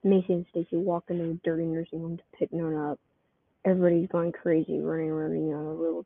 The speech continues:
toddlers in preschool. "What's going on in here?" Macy yells.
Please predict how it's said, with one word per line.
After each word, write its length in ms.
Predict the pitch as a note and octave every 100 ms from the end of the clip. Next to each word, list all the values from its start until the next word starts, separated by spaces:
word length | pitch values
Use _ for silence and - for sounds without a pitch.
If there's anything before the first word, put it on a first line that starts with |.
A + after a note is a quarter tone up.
| -
toddlers 380 | D#3 G3+ - F#3+
in 120 | E3+
preschool. 440 | - E3+ - - - _ _ _ _ -
"What's 320 | F#3+ F#3+ F#3 -
going 280 | F3 E3
on 140 | D#3+ D#3+
in 120 | D#3+
here?" 160 | - D#3+
Macy 360 | D#3 D#3 -
yells. 320 | E3 D#3 D3+